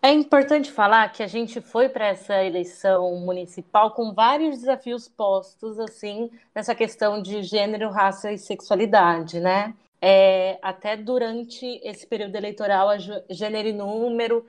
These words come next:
é, trouxe vários desses dados mostrando como a gente ainda vive esse desafio da paridade de gênero e raça na política, né?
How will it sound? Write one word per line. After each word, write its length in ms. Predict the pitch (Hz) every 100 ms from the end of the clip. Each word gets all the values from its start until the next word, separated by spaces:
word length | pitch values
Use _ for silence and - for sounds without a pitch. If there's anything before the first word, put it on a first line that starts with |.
| _
é, 280 | - 196 196
trouxe 360 | 196 220 214 196
vários 380 | 202 214 277
desses 320 | 247 247 247 208
dados 480 | 202 190 214 214
mostrando 800 | 220 226 226 - 220 233 269 285
como 800 | 285 254 247 262 262 269 277 269 -
a 140 | 226
gente 300 | 208 240 254
ainda 180 | 247 247
vive 540 | 226 196 196 302 277
esse 200 | 262 262
desafio 380 | 196 226 226 226
da 100 | 208
paridade 640 | 214 208 196 202 190 196
de 80 | 202
gênero 400 | 185 196 202 208
e 20 |
raça 320 | 190 196 190
na 120 | 196 196
política, 640 | 226 214 185 180 - 180
né? 320 | 190 233 285